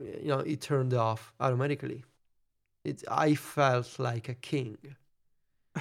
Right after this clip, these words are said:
Speaker 3: that's the, that's
Speaker 1: Because
Speaker 3: the
Speaker 1: of
Speaker 3: problem with this stuff, is you feel like a king until it does just one thing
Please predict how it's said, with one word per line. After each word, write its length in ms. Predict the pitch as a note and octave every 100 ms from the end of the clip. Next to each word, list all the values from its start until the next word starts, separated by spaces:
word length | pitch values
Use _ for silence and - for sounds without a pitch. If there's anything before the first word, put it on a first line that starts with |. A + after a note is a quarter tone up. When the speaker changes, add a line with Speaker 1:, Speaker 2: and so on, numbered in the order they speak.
| - - -
Speaker 3:
that's 380 | G3+ - F#3 -
the, 100 | F3
that's 200 | D3+ F3
Speaker 1:
Because 340 | D#3 D3 E3 B2
Speaker 3:
the 60 |
Speaker 1:
of 80 | C3
Speaker 3:
problem 360 | F#3+ F3+ F3+ D3+
with 140 | A2
this 160 | G2 -
stuff, 300 | - F#2 -
is 140 | F#2+
you 80 | G2
feel 240 | - B2+
like 220 | C#3 A#2+ G#2+
a 60 |
king 460 | - A#2+ A2 F#2+ F2+
until 400 | F2+ F#2+ - G#2+
it 160 | F#2 -
does 400 | G#2+ G#2 F#2+ - -
just 220 | A#2+ A2
one 360 | G#2+ D3 G#3 A3
thing 400 | - F3 G#2+